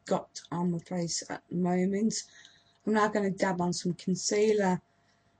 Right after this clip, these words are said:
To brighten up my eyes, I'm going to be using Avon's Eye Radiant Brightening Wand. And concealer I'm going to be using is Avon's A New Age Transforming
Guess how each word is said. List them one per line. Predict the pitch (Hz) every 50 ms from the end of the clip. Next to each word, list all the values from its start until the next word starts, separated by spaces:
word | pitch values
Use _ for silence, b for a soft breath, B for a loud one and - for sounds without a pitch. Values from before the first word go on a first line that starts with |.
| -
To | - -
brighten | - 285 302 285 285 285 - 302
up | 311 311
my | - 254
eyes, | 269 262 262 254 254 247 240
I'm | 240 240 233
going | 233 233 226
to | - -
be | 233
using | 226 214 226 226 220 208 - 233 220 - -
Avon's | 196 214 220 214 220 208 202 196 196 185 - - -
Eye | - 208 214 208 202 208 -
Radiant | - - 190 196 196 190 - - - 196 170 - - - - -
Brightening | - 214 208 208 208 208 - 208 196 185 185 170 170 170 170
Wand. | 185 190 190 196 220 240 262 294 320 311 - - - _ _ _ _ _ _ _ _ _ _ _ b b b b b b b b b b
And | 208 220 220 214 220 202 -
concealer | - - 269 247 - - - 254 254 254 233 226 220
I'm | 214 214 220 214
going | 214 208 208 208
to | 208 -
be | - 220
using | 196 208 208 208 202 190 - - 196 196 190 190
is | 196 190 185 - -
Avon's | 208 214 214 214 208 208 202 202 196 196 196 196 190 - - B B B B B B B B
A | 208
New | 226 247 254 254 254 247 240 240 - -
Age | - 202 202 202 190 - - - _ -
Transforming | - - 202 196 190 185 180 - - _ - 190 190 185 185 185 180 165